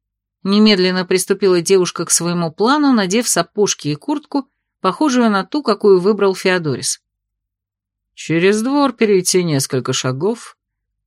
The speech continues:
Дождя и ветра нет, а в конюшне тепло", открывая дверь наружу, сообщил магистр. В конюшне и в самом деле было тепло и непривычно чисто.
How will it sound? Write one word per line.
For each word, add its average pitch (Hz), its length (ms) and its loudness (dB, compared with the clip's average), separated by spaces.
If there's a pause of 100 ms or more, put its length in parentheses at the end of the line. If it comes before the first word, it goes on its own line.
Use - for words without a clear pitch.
(160)
Дождя 147 800 0
и 131 80 2
ветра 117 380 -4
нет, 190 420 -2
а 123 180 0
в - 80 -10
конюшне 190 640 -2
тепло", 135 560 -6 (580)
открывая 180 560 0
дверь 170 240 0
наружу, 214 420 -2
сообщил 165 520 -4
магистр. 151 600 -8 (640)
В - 120 -20
конюшне 214 500 2
и - 20 4
в 214 60 -2
самом 220 360 4
деле 156 280 0
было 147 220 -2
тепло 202 400 -2
и 269 80 4
непривычно 180 640 -4
чисто. - 460 -6